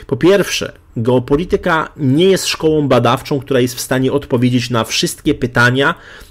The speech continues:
i wyjaśnić wszystkie procesy wpływające na politykę międzynarodową. Po drugie, sama geopolityka san-,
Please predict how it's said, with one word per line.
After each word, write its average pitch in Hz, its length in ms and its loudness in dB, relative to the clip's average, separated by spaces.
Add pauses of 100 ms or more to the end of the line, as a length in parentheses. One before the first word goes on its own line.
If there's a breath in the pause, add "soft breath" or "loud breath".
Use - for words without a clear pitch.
(120 loud breath)
i 147 100 2
wyjaśnić 139 720 2
wszystkie - 500 -2
procesy 143 520 0
wpływające 127 540 2
na 120 100 2
politykę 110 460 -2
międzynarodową. 98 800 0 (680 loud breath)
Po 143 140 2
drugie, 135 440 2 (240)
sama 202 360 0
geopolityka 147 840 2
san-, 131 260 0